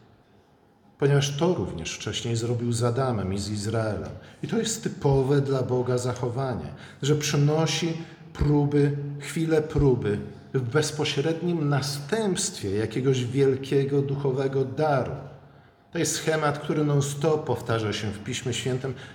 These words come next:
i chyba w naszym życiu my też tego doświadczyliśmy. Wielkie zwycięstwo, wielkie uniesienie. Wydaje nam się, że w końcu chwyciliśmy Pana Boga za, za nogi chyba.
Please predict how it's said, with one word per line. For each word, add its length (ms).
i 40
chyba 200
w 60
naszym 300
życiu 260
my 80
też 240
tego 300
doświadczyliśmy. 840
Wielkie 500
zwycięstwo, 680
wielkie 480
uniesienie. 600
Wydaje 320
nam 180
się, 160
że 120
w 140
końcu 380
chwyciliśmy 540
Pana 300
Boga 300
za, 240
za 160
nogi 280
chyba. 360